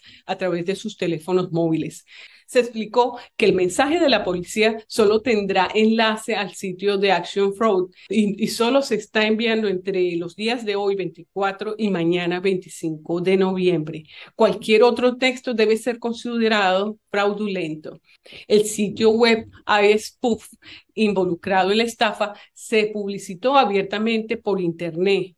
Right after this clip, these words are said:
Supuestamente proporcionó acceso a un servidor inicialmente con sede en Holanda y luego en Ucrania,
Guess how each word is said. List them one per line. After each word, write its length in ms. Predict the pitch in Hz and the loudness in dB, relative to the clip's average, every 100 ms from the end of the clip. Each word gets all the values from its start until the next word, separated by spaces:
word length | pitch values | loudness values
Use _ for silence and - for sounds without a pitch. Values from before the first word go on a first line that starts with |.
| _ | _
Supuestamente 720 | - 220 214 208 220 240 233 240 | -4 0 2 2 2 2 2 2
proporcionó 720 | 240 233 190 185 185 185 202 | 0 -2 -4 -2 0 2 0
acceso 500 | 208 - 269 277 285 | -2 -2 -2 0 2
a 60 | |
un 100 | 233 | 2
servidor 600 | 202 240 220 214 196 196 196 | 2 -2 -2 -2 0 -2 -2
inicialmente 880 | 226 202 185 208 202 254 294 285 | -2 -2 -4 -4 -4 -2 -4 -6
con 180 | - 180 | -6 -8
sede 340 | 175 185 180 202 | -6 -4 0 0
en 100 | 226 | 2
Holanda 560 | 226 220 202 208 - - | 2 0 0 -4 -6 -8
y 160 | 208 | -6
luego 300 | 175 170 180 | -4 -2 -2
en 80 | 214 | -2
Ucrania, 500 | 220 240 233 196 196 | -2 0 0 0 -2